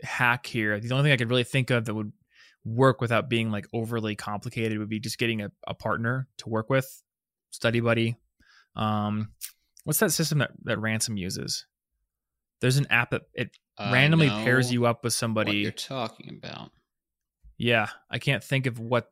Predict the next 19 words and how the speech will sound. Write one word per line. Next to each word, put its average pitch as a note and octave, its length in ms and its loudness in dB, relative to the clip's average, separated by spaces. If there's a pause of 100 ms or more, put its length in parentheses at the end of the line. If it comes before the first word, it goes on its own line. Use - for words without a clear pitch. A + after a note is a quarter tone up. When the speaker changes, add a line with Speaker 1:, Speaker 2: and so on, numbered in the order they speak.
(100)
Speaker 2:
I G2+ 60 -2
Speaker 1:
the G#2 80 2
Speaker 2:
don't A#2+ 80 2
Speaker 1:
name B2 160 2
of A#2 100 2
it A2 80 2
Speaker 2:
remember A2+ 40 2
Speaker 1:
is G#2+ 80 0
Speaker 2:
the G#2+ 60 0
Speaker 1:
right G2+ 120 0
Speaker 2:
name. G#2+ 80 0
Speaker 1:
now. G#2 240 -2 (1300)
Uh, A2 540 0
we D3 80 2
can D#3+ 120 2
ask A#2 220 2
him G#2 140 -6
later. G#2 320 -4
There, D#3 160 4